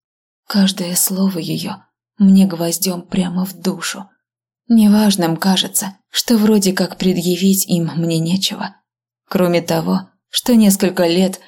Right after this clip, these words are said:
они за моей спиной тайну скрывали, одну на двоих. «И ты считаешь, что сейчас скажешь мне всё это, Дэн подтвердит, и мы снова заживём, как раньше?»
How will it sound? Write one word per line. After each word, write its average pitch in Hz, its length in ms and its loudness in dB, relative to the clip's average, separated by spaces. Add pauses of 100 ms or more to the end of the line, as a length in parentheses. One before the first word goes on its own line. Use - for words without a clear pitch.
(160)
они 208 280 4
за 196 100 2
моей 180 300 2
спиной 180 380 0
тайну 190 360 2
скрывали, 165 640 -6 (280)
одну 190 420 0
на 180 160 0
двоих. 170 560 -10 (1200)
«И 226 100 4
ты 220 200 0
считаешь, 196 720 0 (200)
что - 240 0
сейчас 220 400 2
скажешь 202 440 0
мне 196 220 2
всё 190 320 0
это, 202 380 -2 (240)
Дэн 202 320 4
подтвердит, 190 720 2 (220)
и 262 140 2
мы 220 140 6
снова 214 360 2
заживём, 190 440 4
как 196 220 0
раньше?» 233 420 2